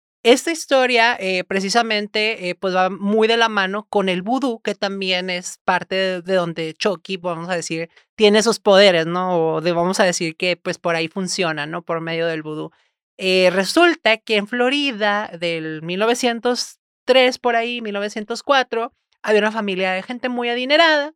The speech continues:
Tenían, pues, en ese entonces ya saben que es-, estaba la esclavitud a todo lo que daba.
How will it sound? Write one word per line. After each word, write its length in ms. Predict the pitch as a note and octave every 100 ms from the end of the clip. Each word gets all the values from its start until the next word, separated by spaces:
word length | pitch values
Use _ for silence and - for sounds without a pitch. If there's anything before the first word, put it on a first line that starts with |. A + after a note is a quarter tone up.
| _
Tenían, 560 | G#3 G3 G3+ G3 G3+ G3
pues, 240 | - D#3+ -
en 120 | D#3+
ese 140 | D#3+
entonces 300 | F#3+ F#3 F3+
ya 100 | E3+ E3
saben 180 | E3+
que 80 | D#3+
es-, 180 | D#3+ -
estaba 420 | - E3+ - D#3+ E3
la 80 | E3+
esclavitud 640 | - F#3 F3+ F#3+ A#3+ G#3
a 100 | E3
todo 260 | E3+ E3 E3+
lo 120 | F3+
que 140 | A3
daba. 300 | A3+ A#3+ A3